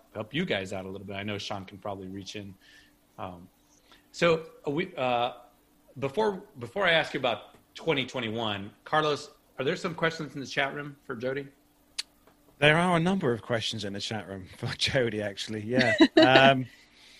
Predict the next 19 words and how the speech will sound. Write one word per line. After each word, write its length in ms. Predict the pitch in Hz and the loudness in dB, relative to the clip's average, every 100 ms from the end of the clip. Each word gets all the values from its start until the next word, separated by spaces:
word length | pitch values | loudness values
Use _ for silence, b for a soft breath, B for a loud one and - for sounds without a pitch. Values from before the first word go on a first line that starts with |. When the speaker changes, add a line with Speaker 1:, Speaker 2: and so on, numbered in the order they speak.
| B B B B - | B B B B 0
Speaker 2:
um, 500 | 127 123 123 120 - | 4 6 4 2 -2
one 180 | 120 151 | 4 4
of 60 | 139 | 4
the 60 | |
questions 360 | 131 143 - 120 | 4 4 4 0
we've 100 | 123 | 2
got 180 | 123 113 | 2 2
is 140 | 113 | 0
from 220 | - 120 | -2 -2
Miles 600 | 113 117 131 120 113 104 | 0 2 2 2 0 -2
High, 540 | - 123 98 92 113 170 - _ - | -2 0 0 2 -2 -2 -8 _ -6
and, 720 | 104 104 104 104 104 104 107 | -2 0 0 0 -2 -4 -2
uh, 280 | 107 107 104 | -2 0 -2
he's 180 | 113 127 | -2 0
asking, 360 | 127 - 123 | -2 -2 -4
"What 240 | 123 156 151 | 0 0 0
is 220 | 147 127 | -4 -2
the 260 | 131 123 - - | 0 -2 -4 -8
plane 480 | 123 120 120 117 | -2 0 0 -2